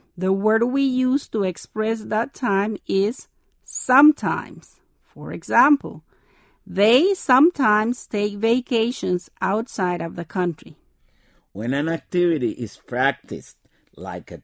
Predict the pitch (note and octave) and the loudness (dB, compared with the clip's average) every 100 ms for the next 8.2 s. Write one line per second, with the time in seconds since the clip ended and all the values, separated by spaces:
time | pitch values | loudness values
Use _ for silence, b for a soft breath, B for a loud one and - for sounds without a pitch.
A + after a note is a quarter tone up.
0 | - G#2 G2+ A#2 A2 C#3+ D3+ - D#3+ C3 | -12 -10 -6 -6 -6 -8 -8 -8 -4 -4
1 | G2 F2 _ _ _ - D#2 E2+ F2 A2+ | -6 -10 _ _ _ -20 -16 -14 -14 -14
2 | E3 D3+ G#2+ G#2 A#2 b b b b G#2 | -10 -8 -8 -10 -14 b b b b -12
3 | A2 A2 B2 C#3 A#2+ A2 G#2+ - _ _ | -8 -4 -2 0 0 -2 -8 -20 _ _
4 | _ _ _ _ A2+ A2 A#2+ B2 B2 A#2+ | _ _ _ _ -8 -4 -2 -2 -2 -4
5 | - - G2+ G2 G2 G#2+ A#2+ C#3+ D#3 D#3+ | -8 -14 -10 -10 -8 -4 0 2 0 0
6 | D#3 D#3+ E3 D3+ _ _ _ _ _ _ | -4 -4 -6 -10 _ _ _ _ _ _
7 | _ F#2 F2 F2 - - C3 B2+ A2 F2 | _ -16 -14 -14 -16 -6 -2 -2 -4 -6
8 | A1 C#2 | -14 -20